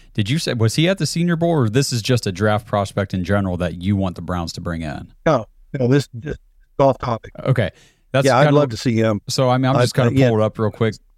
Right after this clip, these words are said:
Speaker 1: six, about six-foot-two, thirty, twenty-one years old, so a young guy, like you said. Now, what, which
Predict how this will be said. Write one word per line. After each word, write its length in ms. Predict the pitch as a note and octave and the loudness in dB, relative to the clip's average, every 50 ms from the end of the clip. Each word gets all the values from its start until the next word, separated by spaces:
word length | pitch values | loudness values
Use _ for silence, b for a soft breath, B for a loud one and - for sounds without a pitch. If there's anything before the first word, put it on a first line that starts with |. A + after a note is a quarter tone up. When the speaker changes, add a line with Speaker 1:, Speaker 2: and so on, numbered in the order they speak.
| _ - - | _ -10 -6
Speaker 1:
six, 280 | - - D3 - - | -4 -4 -4 -4 -6
about 300 | - A2 F#2+ G#2+ G#2 F#2+ - | -12 -4 -2 -2 -2 -2 -4
six-foot-two, 680 | - C#3 C#3 - - - C3+ B2+ - - - C3 B2 A#2 | -2 -2 -2 -2 -2 -2 -2 -2 -2 -2 -2 0 0 0
thirty, 560 | - - A2+ A2 A2 A2+ A#2 A2+ A2+ A2 G#2+ | 0 0 0 0 2 0 0 0 0 0 -2
twenty-one 520 | - - - A2+ A2+ A#2 A2+ A2+ A2+ A2 | -4 -2 -2 0 0 2 2 0 0 0
years 240 | G#2+ A2 G#2+ F#2+ F#2 | 0 0 -2 -2 0
old, 220 | G2+ G2+ G2+ G2+ | -2 -2 -2 -4
so 180 | - - F#2+ F2+ | -4 -4 -4 -2
a 20 | |
young 300 | F2+ F#2 G2 G#2+ A2+ A2 | 0 0 0 2 0 0
guy, 280 | G2+ G2+ G2+ G2 G2+ G2+ | 0 0 0 0 0 -2
like 220 | F#2+ F#2+ F#2 - - | -2 -4 -6 -6 -8
you 80 | F#2 | -10
said. 420 | - - - G2 F#2+ F#2+ F#2+ F#2 - b b b b b b | -8 -4 -2 0 0 0 -2 -4 -6 b b b b b b
Now, 120 | G#2+ G#2+ | -2 -2
what, 320 | G2+ G#2+ D3+ G3 - - - | 0 2 0 0 -2 -6 -10
which 400 | C3+ A2 B2+ F3 F#3+ - - | -4 0 0 0 0 -2 -8